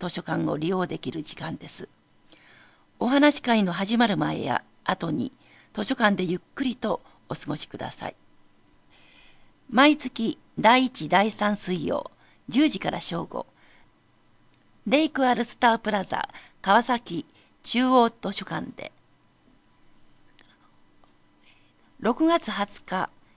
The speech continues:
月曜から三十日木曜は臨時休館します。より良いサービスを提供するため、蔵書点検を行います。お話会、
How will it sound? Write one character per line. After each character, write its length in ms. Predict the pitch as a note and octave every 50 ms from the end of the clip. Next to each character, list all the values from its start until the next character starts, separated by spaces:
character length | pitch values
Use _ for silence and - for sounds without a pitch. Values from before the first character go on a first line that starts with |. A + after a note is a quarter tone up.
| _ -
月 300 | - A3+ A#3+ - D4 D4+
曜 120 | C4 G3+
か 120 | - D3
ら 80 | - E3
三 260 | - - F#3 G#3 G#3
十 140 | F#3+ G#3+ G#3
日 300 | F#3 E3+ D3 - - D#3+
木 260 | E3+ D#3+ - F#3 F3+
曜 180 | F3 - - -
は 140 | - - - _ _ _ - - - - _
臨 260 | - D#3 A#3 C#4 C#4+ B3+
時 140 | C#4+ C#4
休 200 | - - B3+ G#3+
館 180 | - - D#3+ D#3+
し 140 | - - -
ま 140 | E3 E3 E3
す。 200 | - - - - _ _ - _ _ _ _ _ _ _ _ _ _ _ _ _ _ _ - _ _ _ _ _ _ _ _ _
よ 140 | - G3 A#3+
り 100 | C4 D4+
良 100 | D#4 D#4
い 100 | D4 A#3
サ 160 | - - A#3
ー 40 | A3+
ビ 120 | - G3 -
ス 120 | - -
を 40 | D#3
提 220 | - - E3+ F#3 F3
供 180 | - F3+ F3+
す 160 | F3 - E3+
る 80 | E3 E3
た 140 | - E3+ E3
め、 180 | E3 D#3 - - _ - - - - - _ _ _ _ -
蔵 260 | E3+ F#3+ A#3 C4 C#4+
書 220 | - D4 C#4+ C4
点 240 | - B3+ B3 A3+ F#3+
検 260 | - D#3+ D#3 - D#3+
を 60 | E3+
行 140 | - - C#3+
い 180 | - - - -
ま 120 | - - -
す。 160 | - - - _ _ _ _ _ _ _ _ _ _ _ _ _ _ _
お 80 | G3 B3+
話 400 | C#4 D4 C#4 C#4+ C#4+ - - -
会、 280 | - E3 A#2+ G#2 -